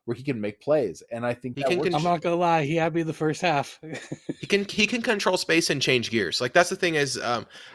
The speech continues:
Speaker 2: I think it was, uh, Marquise Brown. I saw an interview with him one time, and we, we played last week, so I guess it's relevant. <laughs> But, uh, Marquise Brown
Speaker 3: <laughs>
Speaker 2: said, like, "It's not just your ability to do speed, 'cause there are fast guys,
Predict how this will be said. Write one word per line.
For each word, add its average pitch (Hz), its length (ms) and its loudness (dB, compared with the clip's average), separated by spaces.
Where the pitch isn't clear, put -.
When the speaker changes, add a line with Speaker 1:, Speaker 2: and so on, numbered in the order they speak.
Speaker 2:
I 139 80 0
think 180 160 0
it 208 100 6
was, 208 320 6
uh, 120 220 2
Marquise 117 380 0
Brown. 110 320 2
I 98 100 -6
saw 113 180 -2
an 107 60 -2
interview 107 260 -2
with 107 140 -2
him 110 160 -4
one 104 100 -4
time, 107 320 -2
and 107 280 -2
we, 120 160 0
we 143 160 0
played 156 180 6
last 101 220 0
week, 117 120 0
so 104 300 -2
I 113 120 0
guess 107 180 0
it's - 100 -6
relevant. 107 420 -2
<laughs> 139 140 4
But, 160 120 10
uh, 143 60 10
Marquise 196 280 6
Brown 160 200 8
Speaker 3:
<laughs> - 0 -
Speaker 2:
said, 120 300 2
like, 120 260 4
"It's 127 260 -2
not 143 280 4
just 127 320 0
your 131 80 4
ability 113 500 0
to - 120 -4
do 110 280 -4
speed, 101 540 -2
'cause 107 160 -8
there 117 160 0
are 117 100 0
fast 120 420 -2
guys, 95 360 0